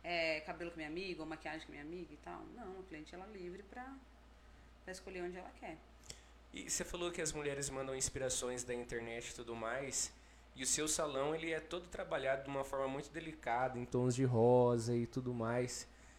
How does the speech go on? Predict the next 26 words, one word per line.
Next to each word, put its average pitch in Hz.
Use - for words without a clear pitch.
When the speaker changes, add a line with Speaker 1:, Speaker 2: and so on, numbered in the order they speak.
Speaker 2:
Você 156
buscou 151
muita 165
inspiração 135
pra 135
montar 123
aquele 120
lugar? 123
Você 135
já 123
idealizava? 123
Como 175
que 165
foi 139
pra 135
você 131
montar 127
o 123
seu 156
espaço, 110
assim, 110
que 131
era 117
destinado 139
pra 123
isso? 104